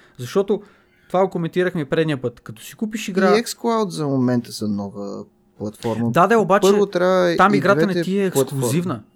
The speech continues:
Speaker 1: Ти там играта мога да играеш и на компютъра ти, и на Xbox-а ти, и ако решиш на xCloud-а. В смисъл, а,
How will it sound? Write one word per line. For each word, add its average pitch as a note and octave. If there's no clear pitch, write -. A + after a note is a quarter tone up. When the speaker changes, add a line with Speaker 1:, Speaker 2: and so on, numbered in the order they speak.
Speaker 1:
Ти E3
там F3+
играта F3
мога E3
да E3+
играеш D#3
и D3
на C#3+
компютъра F3+
ти, F#3
и C3+
на C#3
Xbox-а E3+
ти, A3
и F#3+
ако G3
решиш F3
на E3+
xCloud-а. D3
В -
смисъл, F3
а, C#3+